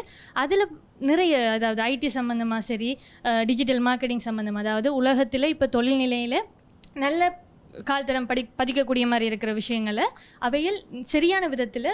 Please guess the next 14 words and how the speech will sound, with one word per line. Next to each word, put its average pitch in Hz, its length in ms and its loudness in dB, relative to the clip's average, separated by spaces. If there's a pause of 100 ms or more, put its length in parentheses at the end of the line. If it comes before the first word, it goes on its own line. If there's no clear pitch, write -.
(140)
பெற்றுக்கொள்ளக்கூடிய 240 600 -2
மாதிரி 214 180 -4
இருக்கும். 202 220 -4
அதாவது 220 380 0
வெறுமனே 247 380 0
ஒரு 254 140 4 (340)
புத்தகத்தை 285 380 2
கொண்டு 269 220 0
போய் 269 180 0
படிச்சுட்டு 262 360 -2
போற 226 180 0
மாதிரி 220 320 -2
அங்க 240 180 -2
இருக்காது. 196 480 -6